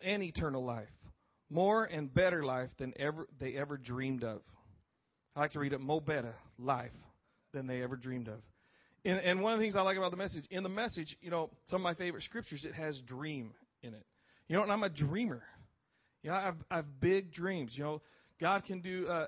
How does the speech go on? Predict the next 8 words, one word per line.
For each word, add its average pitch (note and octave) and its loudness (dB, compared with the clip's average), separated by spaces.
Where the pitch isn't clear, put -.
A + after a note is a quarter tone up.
exceeding G3 -8
abundantly D#3+ -4
above C#3 -6
all D#3+ -4
we D3+ -8
ask D3+ -6
or D3 -12
think, D3+ -8